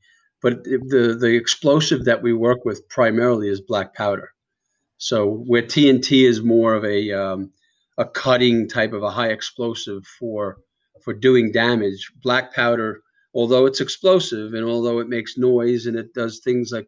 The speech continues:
push, push fireworks into the sky and burst fireworks open,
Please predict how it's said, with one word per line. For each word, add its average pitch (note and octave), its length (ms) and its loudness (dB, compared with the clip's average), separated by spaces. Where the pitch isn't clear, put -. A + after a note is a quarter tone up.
push, - 400 -6
push B2+ 220 -2
fireworks A#2 500 0
into A#2+ 200 -4
the A2+ 120 -6
sky A2 400 -2
and G#2 240 -6
burst A#2 340 -2
fireworks A2 460 -2
open, C3 380 -2